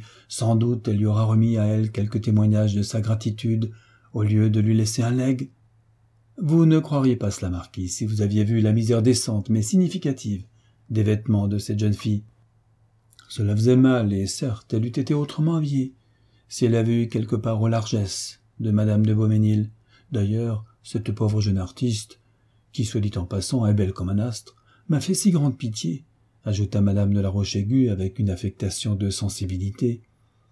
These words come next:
La délicatesse de sa conduite m'a si fort ému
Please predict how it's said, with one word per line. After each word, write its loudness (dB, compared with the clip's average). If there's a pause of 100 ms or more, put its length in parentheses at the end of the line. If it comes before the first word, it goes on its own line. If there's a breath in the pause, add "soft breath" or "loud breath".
(460 soft breath)
La 0
délicatesse 0
de 2
sa -2
conduite 0
m'a 0
si 0
fort -2
ému 2